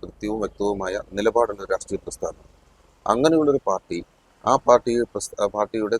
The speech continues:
തെരഞ്ഞെടുപ്പ് ചിഹ്നത്തിൽ എന്നെ മത്സരിപ്പിക്കുന്നു എന്ന് പറഞ്ഞാൽ, എൻ്റെ അചഞ്ചലമായ സെക്യുലറിസത്തിൽ, മതനിരപേക്ഷതാ ബോധത്തിലും ജനാധിപത്യ സംവിധാനത്തിലുള്ള എൻ്റെ നിലപാടുകളിലും മറ്റ്, ആ, ആ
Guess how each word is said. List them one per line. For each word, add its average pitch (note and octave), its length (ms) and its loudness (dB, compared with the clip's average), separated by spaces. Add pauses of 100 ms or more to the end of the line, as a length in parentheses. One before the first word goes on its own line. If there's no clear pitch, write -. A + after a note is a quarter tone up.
(120)
തെരഞ്ഞെടുപ്പ് A2 500 0
ചിഹ്നത്തിൽ G2+ 640 -2 (160)
എന്നെ G#2+ 220 0
മത്സരിപ്പിക്കുന്നു G#2 640 -4
എന്ന് F#2 160 -6
പറഞ്ഞാൽ, E2+ 280 -12 (400)
എൻ്റെ A#2 320 4 (380)
അചഞ്ചലമായ A#2 840 2 (140)
സെക്യുലറിസത്തിൽ, G2 840 -4
മതനിരപേക്ഷതാ G#2 680 0 (100)
ബോധത്തിലും E2+ 440 -6 (420)
ജനാധിപത്യ G#2 600 2
സംവിധാനത്തിലുള്ള F#2 840 -4
എൻ്റെ F2 180 -4
നിലപാടുകളിലും F2 640 -4 (380)
മറ്റ്, G2+ 240 0 (360)
ആ, - 20 -2 (280)
ആ - 20 0